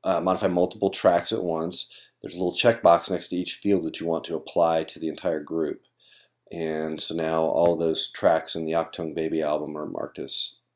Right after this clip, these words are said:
alternative. There's full playlist management. Um, X B M C doesn't have fantastic playlist capabilities, but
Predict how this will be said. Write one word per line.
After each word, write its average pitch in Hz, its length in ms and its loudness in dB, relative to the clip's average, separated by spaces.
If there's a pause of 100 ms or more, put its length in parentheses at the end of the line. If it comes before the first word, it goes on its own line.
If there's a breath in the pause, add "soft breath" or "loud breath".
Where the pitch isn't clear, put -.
(340)
alternative. - 540 -8 (2000 loud breath)
There's 95 160 0
full 113 240 8
playlist 107 540 8
management. 135 640 4 (360 loud breath)
Um, 90 540 0 (160)
X 123 160 4
B 160 80 6
M 139 80 10
C 139 180 6
doesn't 123 220 6
have 117 180 4
fantastic 101 720 0
playlist 123 640 2
capabilities, 123 760 0
but - 400 4